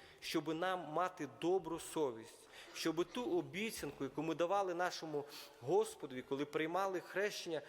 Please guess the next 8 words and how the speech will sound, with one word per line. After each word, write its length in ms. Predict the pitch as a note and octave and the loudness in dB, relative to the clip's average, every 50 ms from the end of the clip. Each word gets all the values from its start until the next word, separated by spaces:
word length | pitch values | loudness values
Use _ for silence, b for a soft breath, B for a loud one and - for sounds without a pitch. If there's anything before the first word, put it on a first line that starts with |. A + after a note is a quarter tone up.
| B B B B | B B B B
щоб 340 | - - - G3+ G3 G#3+ G#3+ | -2 0 2 2 2 2 2
нам 200 | A3 A3 G#3 - - | 2 0 -2 -2 -2
пронести 600 | - G3 G#3 G#3 G#3 G3 D#3+ C#3+ - - - B2 | -2 0 2 2 4 2 2 2 -2 -6 -10 -10
її. 240 | A2 G#2 G2+ G#2 - | -10 -10 -8 -4 -2
А 100 | - A#2+ | 0 2
можливо, 560 | C3+ D#3 D3 C#3+ F3+ A3+ A#3 G3+ G3+ F#3+ E3 B B B B B B - | 2 0 0 0 -2 0 2 2 2 2 2 B B B B B B 2
ми 180 | D#3+ F3+ F#3 | 4 4 4
бачимо 720 | F3 D3+ G3 G3+ G#3+ A3+ G#3+ - - E3 D3 C3 A#2+ A2+ | 4 4 4 4 4 4 2 0 -4 -6 -4 -4 -4 -6